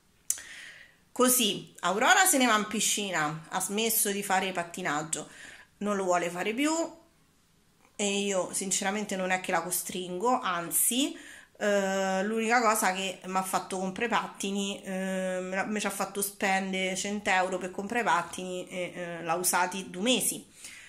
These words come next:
perché poi c'è stato il covid e tutto quanto, però quelli facilmente li riesco a rivendere. Ehm, allora, Alessandro continua calcetto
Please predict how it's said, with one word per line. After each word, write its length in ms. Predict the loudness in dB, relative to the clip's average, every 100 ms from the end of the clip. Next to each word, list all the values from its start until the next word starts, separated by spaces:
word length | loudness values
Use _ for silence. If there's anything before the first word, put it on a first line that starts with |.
| -18
perché 240 | -8 -6 -6
poi 220 | -2 -2
c'è 100 | 2
stato 260 | 0 0 -6
il 140 | -4
covid 440 | 2 2 2 -2 -4
e 80 |
tutto 300 | -6 -10 -8 -2
quanto, 440 | 0 0 -4 -6
però 240 | -4 -4
quelli 460 | -4 -6 -4 -6 -8
facilmente 640 | -4 -2 -2 -4 -6 -4
li 140 | -4 -4
riesco 400 | -2 0 -2 -4
a 20 |
rivendere. 600 | -4 -2 -2 -2 -4 -4 -12 -16 -18 -20 -16
Ehm, 1200 | -2 2 4 4 2 2 0 0 -2 -2 -4 -8 -14 _ _ _ -8 -8 _ 0
allora, 760 | 2 4 2 2 0 2 4
Alessandro 800 | 6 6 6 6 6 4 0 -2
continua 420 | -2 -4 -2 0
calcetto 1040 | 0 0 0 -2 -2 -8 0 4 4 0